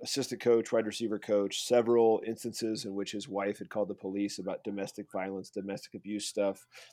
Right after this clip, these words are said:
track record of this. Urban Meyer keeps the dude on staff. Um,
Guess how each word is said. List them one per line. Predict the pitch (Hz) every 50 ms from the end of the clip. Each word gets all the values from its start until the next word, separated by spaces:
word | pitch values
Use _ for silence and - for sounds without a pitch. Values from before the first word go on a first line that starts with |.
| - -
track | - - 123 113 110 - 123
record | 117 110 - 117 107 107
of | 101 98
this. | 104 101 101 101 - - - -
Urban | 120 131 123 123 113
Meyer | 110 107 110 110 107 104
keeps | - - 113 107 - -
the | 117 92
dude | 104 104 104 104 101 95 -
on | - 104 107 104 101
staff. | - - - 95 98 95 95 98 - - - _ _ _ - - - _ _ _ _ -
Um, | 95 92 92 90 90 90 87 87 87